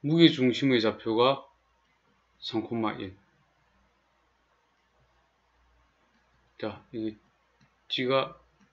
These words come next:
삼, 일입니다. 에이씨를 일 대 이로 내분하는 점 D의 좌표를 구하여라. 에이씨를 일 대 이,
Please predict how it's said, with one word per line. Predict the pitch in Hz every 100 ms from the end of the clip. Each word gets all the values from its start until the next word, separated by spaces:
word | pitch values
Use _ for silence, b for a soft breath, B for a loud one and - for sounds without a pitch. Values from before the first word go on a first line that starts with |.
| _ _ - _ -
삼, | - 110 117 113
일입니다. | 110 104 95 95 - _ _ _ _ _ _ _ _ _ _ -
에이씨를 | 139 156 156 190 160 151 165 160 -
일 | 160 170 170
대 | 165 151
이로 | 120 127 143
내분하는 | 123 113 113 127 127 123 117
점 | 107 143 156 147 -
D의 | 156 160 139
좌표를 | 117 - 120 117
구하여라. | 101 98 98 98 92 117
에이씨를 | 127 131 - 156 135 143 143 -
일 | 117
대 | - 110
이, | 95 92